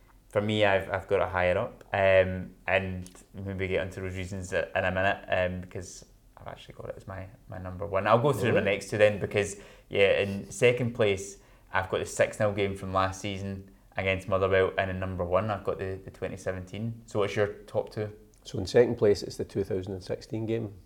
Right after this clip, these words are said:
Speaker 1: Yep.
Speaker 2: And, uh, last season's is actually my top one.
Speaker 1: Okay, so we'll, we'll finish off on that Hearts one then. So the reason that I've put that as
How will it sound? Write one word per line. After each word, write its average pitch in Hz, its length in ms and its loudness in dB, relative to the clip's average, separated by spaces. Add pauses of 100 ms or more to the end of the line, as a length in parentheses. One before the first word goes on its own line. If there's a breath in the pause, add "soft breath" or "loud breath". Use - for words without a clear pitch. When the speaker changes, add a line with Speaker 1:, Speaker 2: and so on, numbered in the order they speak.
(200)
Speaker 1:
Yep. 110 400 4 (120)
Speaker 2:
And, 90 600 -4 (640)
uh, 87 140 0
last 95 260 2
season's 104 300 -2
is 95 120 -4
actually 95 460 -6 (440)
my 90 220 -10
top - 240 -6
one. 95 160 -12 (200)
Speaker 1:
Okay, 98 340 0 (300 loud breath)
so 127 500 10 (640)
we'll, 123 220 -4
we'll 143 120 -4
finish 175 320 2
off 120 120 6
on 120 60 -2
that 101 140 6
Hearts 98 260 4
one 113 100 0
then. 107 160 2
So 117 140 -8
the 113 80 2
reason 143 400 2
that 98 200 2 (440)
I've 101 240 0
put - 180 -8
that 95 200 0
as 92 120 -10